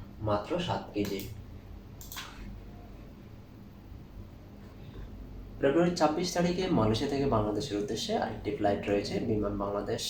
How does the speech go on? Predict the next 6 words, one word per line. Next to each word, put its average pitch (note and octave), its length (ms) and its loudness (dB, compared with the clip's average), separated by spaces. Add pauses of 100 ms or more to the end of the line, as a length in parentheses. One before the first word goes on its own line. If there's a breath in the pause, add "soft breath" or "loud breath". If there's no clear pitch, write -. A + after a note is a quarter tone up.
(240)
এয়ারলাইন্সের, A#2+ 580 4 (200)
যার G2+ 260 2
সিঙ্গেল G#2 480 0
টিকিটের G2 360 0
দাম D#3+ 320 0 (280 loud breath)
মাত্র G2+ 380 4